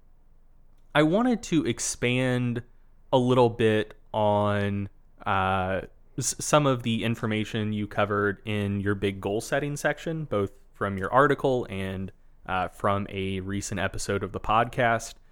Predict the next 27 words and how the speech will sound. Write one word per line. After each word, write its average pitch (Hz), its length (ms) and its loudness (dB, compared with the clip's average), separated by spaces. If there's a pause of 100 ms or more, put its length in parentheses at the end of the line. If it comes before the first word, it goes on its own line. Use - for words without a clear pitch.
(460)
And 127 580 4
one 196 300 2
of 254 80 2
the 185 120 4
things 139 480 0
that 104 500 4 (400)
I 254 100 8
got 233 180 8
a 131 60 8
fair 120 220 2
number 104 280 2
of 95 120 -2
questions 98 680 -4
about, 95 520 -2 (180)
uh, 95 300 -2 (240)
e-, 131 140 0
especially 131 500 2
after 104 260 0
the 98 140 -2
article 101 380 2
came 95 280 -8
out, 95 300 -6 (520)
is, 110 760 0 (200)
like, 110 160 0
people - 320 0
asking, 107 420 2
like, 101 300 -4